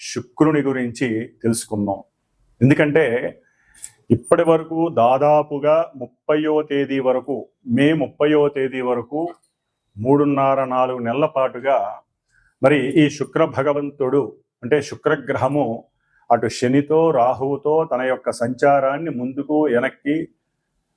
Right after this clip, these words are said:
ఆ, ఆ యొక్క శని నక్షత్రాలలో ఉండి చాలా విధములైనటువంటి ఇబ్బందులు పడ్డాడు. ఎందుకంటే ఈ శుక్రుడు చాలా చాలా అందమైనటువంటి గ్రహము, చాలా ఉదార స్వభావం కలిగినటువంటి, ప్రేమ కలిగినటువంటి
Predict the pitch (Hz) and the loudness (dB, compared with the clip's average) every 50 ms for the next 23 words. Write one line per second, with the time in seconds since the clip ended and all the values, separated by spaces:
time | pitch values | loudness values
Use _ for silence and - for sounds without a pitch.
0 | _ - 123 123 127 127 127 123 123 123 - - 127 131 131 135 127 - 135 120 | _ 2 4 4 4 4 2 0 0 0 0 0 2 2 2 2 0 -2 -4 -8
1 | - - 123 139 147 143 139 - - - 135 - - - 127 131 131 131 131 131 | -4 -4 -2 -2 -2 -4 -4 -8 -4 -4 -4 -4 -4 -4 -2 0 0 0 0 -2
2 | 131 143 160 160 123 120 127 - _ _ _ _ _ _ - 120 123 131 139 139 | -2 0 -2 0 0 -2 -4 -6 _ _ _ _ _ _ -6 -2 2 2 4 4
3 | 151 156 135 123 135 139 - - - 120 127 139 143 143 147 143 135 120 110 143 | 2 2 0 -2 -6 -8 -10 -2 0 2 2 4 4 4 4 2 0 -2 -4 -2
4 | 147 147 143 139 135 135 131 127 127 127 123 131 123 - 117 104 107 127 131 135 | -2 -2 -4 -4 -6 -6 -8 -8 -10 -8 -8 -10 -10 -10 -12 -12 -6 -4 -4 -2
5 | 131 - 127 113 110 107 - 113 107 101 - 120 123 139 147 147 143 139 139 147 | -2 -4 -2 -2 -2 -2 0 -4 -4 -4 -6 -8 -4 -2 0 0 0 -2 0 -2
6 | 139 113 101 110 127 - - _ - _ _ _ _ _ _ - - _ _ _ | -2 -2 -2 -6 -10 -12 -16 _ -20 _ _ _ _ _ _ -20 -20 _ _ _
7 | _ _ _ _ _ _ _ _ - 147 147 147 - - 139 120 - - 165 170 | _ _ _ _ _ _ _ _ 2 4 4 4 2 0 -2 -2 0 2 2 2
8 | 165 165 156 135 131 139 143 143 147 - - _ _ _ _ _ _ _ _ _ | 4 2 0 0 0 -2 -4 -4 -8 -12 -18 _ _ _ _ _ _ _ _ _
9 | _ - - 110 113 123 127 143 143 143 127 - 131 127 131 135 139 135 - 117 | _ -2 2 2 4 4 4 4 2 2 2 2 2 2 4 4 2 2 0 -2
10 | 117 127 131 127 143 139 143 143 143 135 131 131 120 123 123 120 127 123 113 101 | -4 -2 2 2 2 2 2 0 0 -2 -2 -2 -4 -6 -6 -6 -8 -8 -8 -6
11 | 120 110 104 107 127 143 156 165 - _ _ _ _ _ _ _ _ - - 120 | -6 -6 -4 -4 -4 -4 -4 -8 -8 _ _ _ _ _ _ _ _ -2 0 2
12 | 123 135 131 123 110 113 110 127 135 147 147 151 151 - - - - 113 113 113 | 4 4 2 0 0 2 2 4 4 4 4 2 0 -2 -4 -4 0 0 0 2
13 | - 135 139 147 147 143 139 139 127 131 131 127 127 120 127 127 123 123 139 151 | 2 2 2 2 0 -2 -2 -2 -4 -4 -4 -6 -6 -6 -6 -6 -6 -4 -4 -2
14 | 160 160 160 - - 117 120 127 147 147 143 135 131 127 127 123 120 123 123 123 | -2 -2 -4 -2 0 0 4 4 2 2 2 -2 -6 -6 -8 -8 -10 -8 -6 -6
15 | 120 117 123 139 120 110 117 113 | -6 -2 0 0 0 0 -4 -6